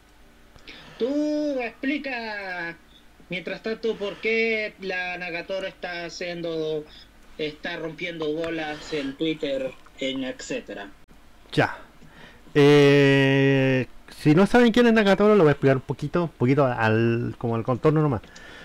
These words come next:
Speaker 2: Nagatoro es de un manga, obviamente, que está hace tiempo ya en, en emisión. El problema de, con este personaje, que es un personaje tirado para el lado del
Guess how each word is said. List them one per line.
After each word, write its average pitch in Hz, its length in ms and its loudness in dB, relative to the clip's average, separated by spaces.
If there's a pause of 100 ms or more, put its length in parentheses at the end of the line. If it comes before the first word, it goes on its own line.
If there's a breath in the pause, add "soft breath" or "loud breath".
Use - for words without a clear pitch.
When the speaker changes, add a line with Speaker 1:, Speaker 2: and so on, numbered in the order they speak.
(200 loud breath)
Speaker 2:
Nagatoro 165 1000 2
es 160 220 6
de 170 60 4
un 165 200 4
manga, 196 720 4
obviamente, 151 1300 6 (1080 loud breath)
que - 100 2
está 156 200 4
hace 156 220 4
tiempo 156 340 4
ya 151 220 4
en, 151 100 2
en 147 140 2
emisión. 147 600 2
El 156 120 4
problema 160 380 4
de, 180 60 2
con 175 140 2
este 180 180 -2
personaje, 185 560 0
que 180 80 2
es 165 60 2
un 170 80 0
personaje 151 680 2
tirado 151 480 6
para 143 200 4
el 131 100 2
lado 147 280 6
del 127 480 2